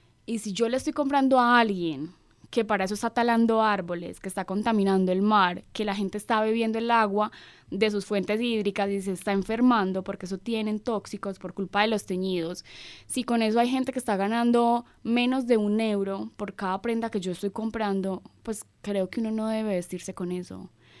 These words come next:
Es como si tú vas a un supermercado y compras un producto que dice, "Está hecho con petróleo", tú no te vas a comer eso, simplemente porque es malo para ti. Lo mismo pasa con la moda, entonces cuando uno empieza a conocer este tipo de cosas, sabe que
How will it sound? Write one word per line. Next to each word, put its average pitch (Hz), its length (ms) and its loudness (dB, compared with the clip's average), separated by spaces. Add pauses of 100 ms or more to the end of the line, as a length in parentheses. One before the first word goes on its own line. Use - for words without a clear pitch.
(340)
Es 226 180 0
como 269 360 2 (360)
si 254 140 -6
tú 254 140 2
vas 240 120 4
a 262 60 4
un 269 80 2
supermercado 220 720 2
y 240 260 -2
compras 247 580 0
un 240 140 -2
producto 247 540 0
que 214 120 -6
dice, 202 360 -4
"Está 202 360 -4
hecho 220 340 -4
con 180 380 -4
petróleo", 180 560 0
tú 196 140 -4
no 185 80 0
te 202 100 -6
vas 233 160 0
a 240 80 -4
comer 180 240 -6
eso, 185 220 -10 (440)
simplemente 220 460 -4
porque 208 220 -8
es 175 60 -4
malo 185 240 -4
para 180 160 -8
ti. 185 240 -12 (360)
Lo 247 100 -2
mismo 269 220 0
pasa 294 200 -2
con 285 140 0
la 233 100 2
moda, 233 220 0
entonces 208 200 -6
cuando 247 180 0
uno 226 80 -2
empieza 277 220 -2
a 285 40 -4
conocer 233 300 -2
este 208 180 -6
tipo 262 220 -6
de 233 80 -6
cosas, 254 280 -6
sabe 208 220 -4
que 185 300 -8